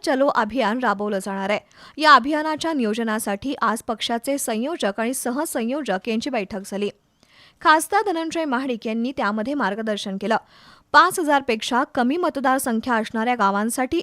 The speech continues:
एक कार्यकर्ता, तर त्यापेक्षा जादा मतदारसंख्या असणाऱ्या गावांसाठी बूथनिहाय कार्यकर्ते नेमले जातील.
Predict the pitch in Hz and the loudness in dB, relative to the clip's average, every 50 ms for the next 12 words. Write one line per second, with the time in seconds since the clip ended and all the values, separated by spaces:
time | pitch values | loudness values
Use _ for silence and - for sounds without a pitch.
0 | - - 311 370 - - - 240 214 214 214 226 - 240 202 - - 202 208 - | -2 -4 -4 -6 -4 -2 -2 0 0 0 -2 -4 -4 -6 -4 0 2 4 4 2
1 | - - - - - 359 370 - - 302 247 247 254 - 311 320 - - 403 453 | 0 -6 -18 -6 -2 0 0 0 2 4 4 4 4 2 -2 -4 -2 0 0 0
2 | 466 381 381 339 311 311 330 330 320 285 254 277 254 269 262 277 - 269 233 233 | 2 4 4 4 4 4 2 0 0 -2 -2 0 0 0 0 0 0 -2 -2 -2
3 | - 262 233 220 - - - 226 226 262 277 277 240 202 196 202 233 285 311 - | -2 0 0 0 -2 -2 -4 -4 -2 -2 0 2 2 2 2 2 0 -2 -2 -2
4 | 339 320 - - 254 330 - - - - - - 240 220 277 359 392 - 370 349 | -2 -2 0 0 -2 -2 -2 -4 -10 -20 -14 -10 -6 -2 -2 -2 -2 -2 -2 -2
5 | 302 277 247 233 233 247 262 277 294 262 214 202 208 208 - 220 220 262 277 262 | 0 0 0 0 2 2 0 0 0 0 0 0 0 -2 -4 -6 -6 -4 -4 -2
6 | 214 202 196 196 196 208 - 269 285 302 - 226 226 | -2 -2 -2 -2 -2 -4 -2 -4 -4 -4 -4 -4 -4